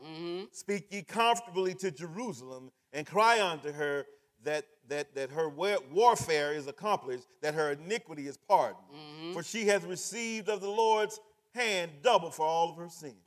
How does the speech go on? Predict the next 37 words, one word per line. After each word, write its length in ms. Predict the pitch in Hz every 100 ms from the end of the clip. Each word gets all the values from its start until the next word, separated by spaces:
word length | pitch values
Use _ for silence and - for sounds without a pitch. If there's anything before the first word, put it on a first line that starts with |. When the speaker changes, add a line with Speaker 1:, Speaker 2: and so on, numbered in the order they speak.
| 110
Speaker 1:
That's 220 | 147 -
right. 280 | 190 180 143
We 80 | 160
received 500 | 170 165 190 185 -
double, 320 | 202 196 165
Israel. 520 | 165 160 156 170 190 -
Go 140 | 156 170
ahead. 340 | 180 190 226 - _ 135
Speaker 2:
"The 80 | 135
voice 400 | 180 220 214 208
of 120 | 185
him 220 | 220 214
that 160 | 214 214
crieth 500 | 226 233 226 226 226
in 120 | 214
the 60 | 208
wilderness, 800 | 185 208 147 123 113 92 - - _ _ -
prepare 420 | - 208 214 202
ye 180 | 190 202
the 120 | 196
way 220 | 196 208
of 100 | 202
the 80 | 190
Lord. 440 | 202 214 180 127 - _ _
Make 220 | 143 180
straight 480 | 175 - 220 220 180
in 140 | 175 165
the 80 |
desert 500 | 143 135 196 139 143 - -
a 80 | 131
highway 480 | - 165 139 127 127
for 240 | 139 135
our 160 | 135 131
God." 240 | 135 101 82 _ _
Speaker 1:
For 200 | 175 180 -
our 380 | 196 208 202 170 -
God. 400 | 220 247 196